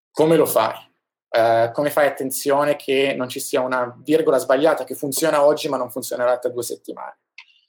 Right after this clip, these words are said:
Queste cose qua sono abbastanza impossibili, secondo me, da prevedere in questi casi. Quindi ci vuole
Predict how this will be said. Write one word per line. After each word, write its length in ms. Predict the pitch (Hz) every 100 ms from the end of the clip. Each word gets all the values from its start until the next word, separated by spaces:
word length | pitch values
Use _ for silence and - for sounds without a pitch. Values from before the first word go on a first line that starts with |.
| _ _ _
Queste 220 | - 147
cose 240 | 156 170 170
qua 160 | 160
sono 500 | 151 165 147 143 -
abbastanza 680 | - 156 151 151 - 131 127
impossibili, 580 | 113 123 - - 117 110
secondo 400 | - - 131 123
me, 140 | 127
da 140 | 123 110
prevedere 480 | 117 117 113 110 113
in 80 |
questi 260 | - - -
casi. 360 | 123 120 - - _ _ _ _ _ -
Quindi 260 | 160 143
ci 120 | - 175
vuole 560 | 165 139 123 120 -